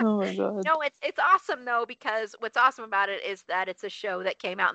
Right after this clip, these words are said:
Speaker 2: the nineties, but it's still having an impact today.
Speaker 1: Yeah,
Speaker 2: So
Speaker 1: yeah,
Speaker 2: that's
Speaker 1: see.
Speaker 2: Yeah.
Speaker 1: Yeah, that's what I mean. I was born, obviously, I was born in, like, October ninety-nine, so I can't even call myself a ni-,
Speaker 2: <laughs>
Speaker 1: myself a nineties kid. But,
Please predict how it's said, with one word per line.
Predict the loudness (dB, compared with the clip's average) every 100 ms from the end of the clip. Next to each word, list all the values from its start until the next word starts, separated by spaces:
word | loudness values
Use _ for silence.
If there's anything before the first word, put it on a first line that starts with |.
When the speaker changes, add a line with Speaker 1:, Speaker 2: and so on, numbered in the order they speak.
| -2
Speaker 2:
the | -4
nineties, | -4 -8 -10 -8
but | -8
it's | -8
still | -6 -4
having | 0 -2 -2 -10
an |
impact | -12 -2 0 0 -4
today. | -6 -6 -6 -10 -4
Speaker 1:
Yeah, | 2 6 4 2 _
Speaker 2:
So | 0
Speaker 1:
yeah, | 6 8
Speaker 2:
that's | 6 4
Speaker 1:
see. | 4 6 6 0 _ _ _ _ _
Speaker 2:
Yeah. | -4 4
Speaker 1:
Yeah, | 6 6
that's | 4 6
what | 6
I |
mean. | 4 4
I | 4 4
was | 2
born, | 0 0 0
obviously, | -2 -6 -8 -10 -4 2
I | 4
was | 4 0
born | 2 2 0
in, | -6 -8 -6
like, | -4 -2
October | -4 0 0 2
ninety-nine, | 0 -2 -2 0 2 0
so | -2 0 0 -4 _
I | -4 0
can't | 2 2
even | 0 -2
call | 0 -2
myself | 0 4 4 4
a | 0
ni-, | -2 -6
Speaker 2:
<laughs> | -6 -2
Speaker 1:
myself | -2 4 4 4
a | 0
nineties | 0 0 -2 -8 -10
kid. | -8 -8 -6 -10 -10 _ -20 -20 0
But, | 6 6 4